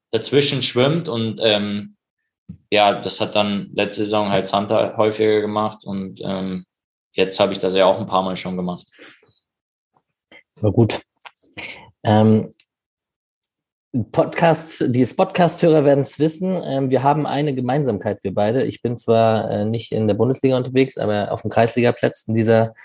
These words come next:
Speaker 2: dieser Nation sehr oft unterwegs gewesen. Auch zentraler Mittelfeldspieler,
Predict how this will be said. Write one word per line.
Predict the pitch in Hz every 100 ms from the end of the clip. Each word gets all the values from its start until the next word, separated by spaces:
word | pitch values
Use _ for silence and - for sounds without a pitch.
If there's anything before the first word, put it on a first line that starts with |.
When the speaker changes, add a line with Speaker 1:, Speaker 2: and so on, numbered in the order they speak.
| - - - - -
Speaker 2:
dieser | 110 110
Nation | 110 - - 120 139 123 -
sehr | 113 -
oft | - 143
unterwegs | 143 131 131
gewesen. | - 131 139 156
Auch | - 147
zentraler | - 143 143 131
Mittelfeldspieler, | 143 156 160 160 - 165 170 -